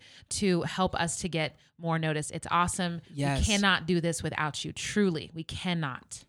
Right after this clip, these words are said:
Speaker 2: Yes. So let's jump on into this bad
Speaker 1: Let's
Speaker 2: boy.
Speaker 1: do it.
Speaker 2: Both feet.
Speaker 1: Gotta
Speaker 2: in that.
Speaker 1: do it.
Speaker 2: It's deep in.
Speaker 1: Okay.
Speaker 2: I, I couldn't think of any more, uh,
Speaker 1: <laughs>
Speaker 2: idioms.
Speaker 1: That's all right. So
Speaker 2: Uh, go
Speaker 1: last,
Speaker 2: swimming.
Speaker 1: yeah,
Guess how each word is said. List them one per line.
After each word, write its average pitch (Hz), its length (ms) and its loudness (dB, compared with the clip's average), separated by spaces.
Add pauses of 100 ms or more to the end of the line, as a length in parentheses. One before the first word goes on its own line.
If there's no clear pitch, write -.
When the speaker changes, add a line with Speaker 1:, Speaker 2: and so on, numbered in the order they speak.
(160)
Speaker 2:
Yes. - 380 0
So - 600 4 (640)
let's 208 180 0
jump 196 280 2
on 185 160 4
into 208 180 2
this 156 140 4
bad 143 220 2
Speaker 1:
Let's 143 100 2
Speaker 2:
boy. 147 160 10
Speaker 1:
do 247 140 12
it. 240 200 6
Speaker 2:
Both 180 220 6
feet. 202 320 -4 (260)
Speaker 1:
Gotta 160 220 4
Speaker 2:
in 131 60 2
that. 208 60 8
Speaker 1:
do 247 140 10
it. 247 280 8
Speaker 2:
It's 135 160 -2
deep 165 320 2
in. 139 260 -4 (260)
Speaker 1:
Okay. 185 800 4
Speaker 2:
I, - 160 -4 (140)
I 139 140 2
couldn't 139 200 0
think 135 140 4
of 127 60 0
any 135 100 6
more, 127 340 2 (220)
uh, 165 260 2 (140)
Speaker 1:
<laughs> - 140 -8
Speaker 2:
idioms. 131 420 4
Speaker 1:
That's 226 160 0
all 175 100 6
right. 160 240 4
So 277 120 8
Speaker 2:
Uh, 269 180 8
go 240 40 -2
Speaker 1:
last, 254 360 10
Speaker 2:
swimming. 135 260 4 (160)
Speaker 1:
yeah, 226 240 4